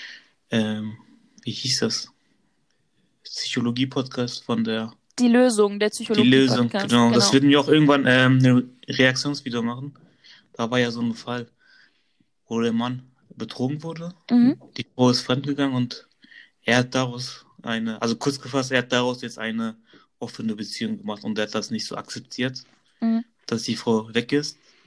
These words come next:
Speaker 1: und jetzt hat er so eine Konzeptänderung gemacht. Ähm,
Speaker 2: <laughs>
Speaker 1: ja, wo-, worauf wollte ich hinaus jetzt? Ja, genau, die Frauen haben jetzt ein,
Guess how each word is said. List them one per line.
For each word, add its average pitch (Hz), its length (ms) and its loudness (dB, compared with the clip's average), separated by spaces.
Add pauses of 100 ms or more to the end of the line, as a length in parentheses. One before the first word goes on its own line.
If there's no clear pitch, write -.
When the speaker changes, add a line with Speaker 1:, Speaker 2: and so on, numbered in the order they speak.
Speaker 1:
und - 340 -14 (880)
jetzt - 160 -8
hat 208 120 -6
er 233 60 -4
so 220 100 -4
eine 220 100 0
Konzeptänderung 107 720 -6
gemacht. 104 560 -6
Ähm, 113 540 6
Speaker 2:
<laughs> - 120 -16
Speaker 1:
ja, 127 220 4
wo-, 131 120 4
worauf 131 300 4
wollte 131 180 0
ich - 80 -8
hinaus 131 300 -2
jetzt? 110 280 -8 (1160)
Ja, 127 140 4
genau, 143 200 4
die 131 160 0
Frauen 147 300 0
haben 143 140 -2
jetzt 135 220 -4
ein, 123 480 -4